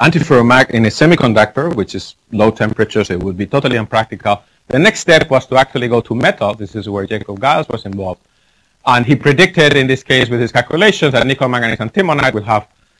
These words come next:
a particular dependence of this field, and they were observed recently and published last year in Nature Physics, uh, by our collaborators, experimental collaborators, uh, Ciccarelli et al.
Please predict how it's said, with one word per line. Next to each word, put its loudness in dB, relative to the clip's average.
a -8
particular 2
dependence 0
of -4
this -2
field, 2
and 4
they -2
were 0
observed 0
recently -4
and -2
published -4
last -8
year -4
in -6
Nature -4
Physics, -2
uh, 0
by 0
our -2
collaborators, -4
experimental -8
collaborators, -8
uh, -8
Ciccarelli -2
et -10
al. 0